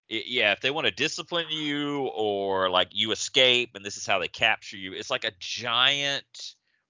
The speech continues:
rolling balloon that, you know, I just saw, and when it finally catches you, it stretches that latex over your face. It's just terrifying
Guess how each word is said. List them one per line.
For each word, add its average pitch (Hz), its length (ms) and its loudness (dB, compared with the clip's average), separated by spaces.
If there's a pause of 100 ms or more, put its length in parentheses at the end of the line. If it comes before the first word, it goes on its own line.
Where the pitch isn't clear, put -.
(200)
rolling 117 720 -2
balloon 92 560 -4 (1120)
that, 87 380 4 (380)
you 117 140 -2
know, 104 80 4
I 104 120 4
just 107 100 -4
saw, 123 160 -4
and 104 200 -6
when 104 120 -6
it - 80 -10
finally 120 300 -2
catches 117 440 0
you, 113 140 -10
it 95 80 -12
stretches 110 400 -8
that - 180 -8
latex 98 480 -4
over 101 160 -6
your 98 160 -10
face. 92 500 -4
It's - 140 -16
just - 180 -16
terrifying 82 540 -6